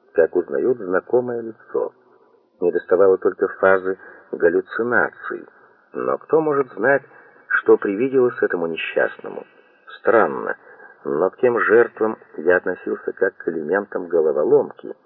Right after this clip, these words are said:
а Прока мне стало жаль из-за Дюнана.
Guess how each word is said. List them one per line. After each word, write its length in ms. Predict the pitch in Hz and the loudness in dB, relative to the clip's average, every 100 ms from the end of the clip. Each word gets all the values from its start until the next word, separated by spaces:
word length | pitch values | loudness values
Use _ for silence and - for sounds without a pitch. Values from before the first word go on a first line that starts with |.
| _ _ _ - | _ _ _ -4
а 140 | 80 | -2
Прока 320 | - 185 190 | 0 0 0
мне 180 | 143 147 - | -4 -4 -2
стало 260 | 143 127 101 - | 0 2 2 2
жаль 280 | 110 131 127 - _ | 2 2 -2 -16 _
из-за 300 | - 113 117 | -4 -4 -4
Дюнана. 560 | 110 113 98 82 120 | -6 -6 -4 -4 -6